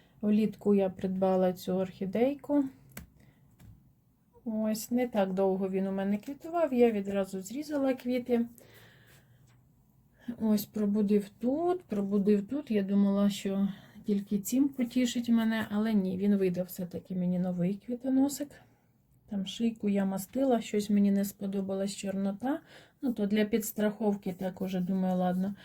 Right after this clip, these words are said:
хай буде, краще перестрахуюсь, бо пос-, розповідали дівчата, що він такий лю-, лю-, любить піти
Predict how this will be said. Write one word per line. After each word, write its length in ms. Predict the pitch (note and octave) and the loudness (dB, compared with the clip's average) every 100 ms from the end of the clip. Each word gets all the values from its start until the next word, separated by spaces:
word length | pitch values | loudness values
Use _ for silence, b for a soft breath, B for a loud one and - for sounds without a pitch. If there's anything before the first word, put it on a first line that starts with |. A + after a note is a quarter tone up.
| B B B | B B B
хай 200 | - G3+ | 0 2
буде, 300 | G3 C4 B3 | 2 0 0
краще 400 | G#3+ G3+ G3+ - | 0 0 0 -2
перестрахуюсь, 840 | G3+ G3+ G3 G3 G3 G3+ C4+ D4 A#3+ | -4 -2 -2 -2 -4 -4 0 0 2
бо 120 | G#3 | -2
пос-, 440 | G#3 G#3 A3 G#3+ | -2 -6 0 2
розповідали 680 | G3+ G3+ - G3+ G3+ G3+ G3 | 2 0 -2 0 2 4 2
дівчата, 520 | F#3+ G3+ G3+ G3 G3 G3 | 0 -4 -2 -2 -2 -6
що 180 | - | -4
він 160 | G3 F#3+ | -4 -4
такий 400 | G3 G3+ G3 F#3+ | -6 -4 0 2
лю-, 300 | F#3+ G#3 G3+ | 4 4 4
лю-, 440 | G#3 G#3 A3+ - | 4 4 4 4
любить 420 | G#3+ A3+ F#3+ F#3+ - | 4 4 2 0 0
піти 460 | G3+ G3 G3 F#3 | -2 2 2 2